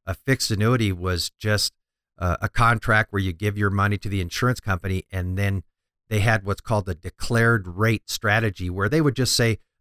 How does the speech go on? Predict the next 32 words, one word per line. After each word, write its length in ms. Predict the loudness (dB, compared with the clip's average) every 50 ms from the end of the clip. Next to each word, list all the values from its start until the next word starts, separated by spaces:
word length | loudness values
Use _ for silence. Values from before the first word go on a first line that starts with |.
| _
"This 200 | 2 2 4 4
is 140 | 4 2 4
what 180 | 2 2 2 2
the 140 | 2 4
interest 460 | 4 4 2 0 -2 -6 -6 -6 -6 -6
we're 120 | -4 -2
gonna 140 | -2 -2 -4
pay 240 | -2 -2 0 0 2
you 160 | 2 0 -2
for 160 | -6 -8 -8
this 260 | -4 -4 -2 -2 0
year, 160 | 0 0 -2
Mister 320 | -2 -4 -8 -10 -10 -16 -16
Cheek. 260 | -10 -6 -6 -6 -6 _
We're 100 | -8 -6
gonna 160 | -4 -4 -4
pay 220 | -4 -4 -2 -2 0
you 140 | 0 -2 -2
four 240 | _ -4 -4 -4
percent 380 | -2 -4 -4 -4 -2 -2 -2 -4
interest," 520 | -6 -8 -8 -8 -6 -6 -6 -6 -6 -6
or, 240 | -6 -4 -4 -4 -6 -8
or 80 | -8
whatever 340 | -4 -2 0 0 0 0 0
the 140 | 0 0 0
interest 360 | 0 0 -2 -4 -4 -4 -4 -2
rate 260 | 0 0 0 0 -2 _ _ _ _ _ _ -4
at 180 | -2 -2 -2 -2
that 200 | -4 -6 -4 0
time 260 | 0 2 2 2 0
would 160 | -2 -6 -4
be. 280 | -2 0 0 0 0